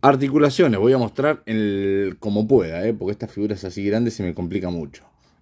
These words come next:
Es buena la articulación de la cabeza, puede subir un toquecito. Ah, perdón, me había olvidado de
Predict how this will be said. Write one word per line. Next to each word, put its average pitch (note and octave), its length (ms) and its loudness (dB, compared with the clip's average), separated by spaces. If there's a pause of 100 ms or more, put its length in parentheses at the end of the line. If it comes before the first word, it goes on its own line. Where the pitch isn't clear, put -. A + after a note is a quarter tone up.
(100)
Es A2+ 100 0
buena C3+ 280 2
la E2+ 100 -4
articulación E2 500 -6
de G2+ 80 0
la E2+ 80 -2
cabeza, A2 480 -4
puede A#2+ 220 0
subir A2+ 440 0 (100)
un A#2 280 -4
toquecito. G#2+ 680 -4
Ah, B2+ 200 0
perdón, A#2 300 0
me F2+ 80 -4
había C#3 140 0 (300)
olvidado F#2 500 -2
de G#2 240 -2